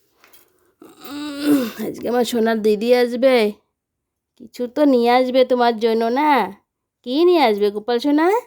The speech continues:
তোমার দিদি কী নিয়ে আসবে? হয়ে গেছে ড্রেস। করানো, সিঙ্গার করে দিলাম, একটু পরিয়ে দিলাম। গোচরাতে যাবে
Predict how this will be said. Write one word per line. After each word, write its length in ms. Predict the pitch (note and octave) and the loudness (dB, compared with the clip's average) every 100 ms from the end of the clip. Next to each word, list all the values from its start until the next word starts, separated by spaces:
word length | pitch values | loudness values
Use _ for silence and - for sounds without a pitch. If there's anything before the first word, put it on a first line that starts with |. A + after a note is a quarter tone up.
| _ _ _ _ _ _ _ _ - | _ _ _ _ _ _ _ _ -16
তোমার 160 | A#3+ C4 | -12 -10
দিদি 220 | C4 B3+ | -8 -8
কী 160 | C#4+ D4 | -6 -2
নিয়ে 180 | D4 C#4+ C#4 | 0 0 -4
আসবে? 260 | C4 D#4+ G#4+ B4+ _ _ _ _ _ _ _ _ _ _ - | -4 -2 -2 -4 _ _ _ _ _ _ _ _ _ _ -6
হয়ে 200 | A3+ A#3+ | -2 0
গেছে 320 | B3+ B3 D4+ E4+ D4+ A#3 | 0 -2 -4 -4 -4 -6
ড্রেস। 300 | A3+ A#3+ - - _ _ A3+ | -4 -4 -8 -20 _ _ -18
করানো, 280 | A3+ A#3 C4 _ _ _ _ _ - | -14 -12 -14 _ _ _ _ _ -14
সিঙ্গার 420 | - A3 A3 A3 A3 | -6 -4 -2 -4 -6
করে 140 | A3+ G#3+ | -10 -10
দিলাম, 200 | G#3 B3+ D4 _ _ _ _ _ _ _ _ _ _ _ _ _ _ _ _ _ _ - _ _ - - _ _ _ _ _ _ _ _ _ _ _ _ _ _ | -10 -10 -12 _ _ _ _ _ _ _ _ _ _ _ _ _ _ _ _ _ _ -20 _ _ -20 -20 _ _ _ _ _ _ _ _ _ _ _ _ _ _
একটু 160 | _ - - | _ -20 -20
পরিয়ে 260 | - - - | -20 -20 -20
দিলাম। 220 | A3+ A3+ B3 _ _ _ _ _ _ _ _ _ _ _ _ _ _ - | -20 -16 -18 _ _ _ _ _ _ _ _ _ _ _ _ _ _ -10
গোচরাতে 600 | A3+ A#3+ A#3 B3 B3 B3 B3+ | -2 -2 2 0 2 0 0
যাবে 160 | B3 | 0